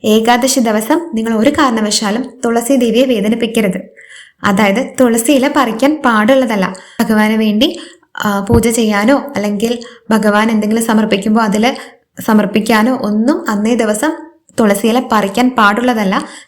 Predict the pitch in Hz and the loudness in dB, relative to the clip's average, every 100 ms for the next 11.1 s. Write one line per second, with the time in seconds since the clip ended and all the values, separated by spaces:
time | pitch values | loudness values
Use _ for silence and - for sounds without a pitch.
0 | - 226 220 214 220 208 262 285 240 220 | -2 0 2 2 0 2 2 2 0 0
1 | 226 226 202 233 220 208 220 262 226 196 | 0 -2 -2 -4 -4 0 -2 0 0 0
2 | 220 226 214 220 214 196 190 302 330 - | -2 -2 -2 -2 -4 -2 0 0 -4 -12
3 | - - 214 208 202 208 294 - - 214 | -12 -4 0 0 0 -2 -4 -8 -4 0
4 | 214 214 214 220 214 220 220 247 226 220 | 2 0 0 -2 0 0 2 2 0 0
5 | 226 233 233 208 226 294 302 233 208 247 | 0 0 2 0 2 2 0 0 -2 -4
6 | 233 202 202 349 - - - 233 240 233 | 0 0 0 -2 -4 -18 -6 -2 -2 0
7 | 254 233 226 269 233 240 226 208 - 226 | 0 2 2 2 0 0 -2 -2 -2 -2
8 | 202 - 254 262 214 190 277 - - - | -2 0 2 2 2 0 -2 -6 -16 -20
9 | _ _ 254 240 262 277 226 226 - 214 | _ _ -2 2 2 2 0 -2 -2 -2
10 | 226 214 214 240 - 247 220 226 254 233 | 0 0 0 -2 -2 -2 0 2 2 2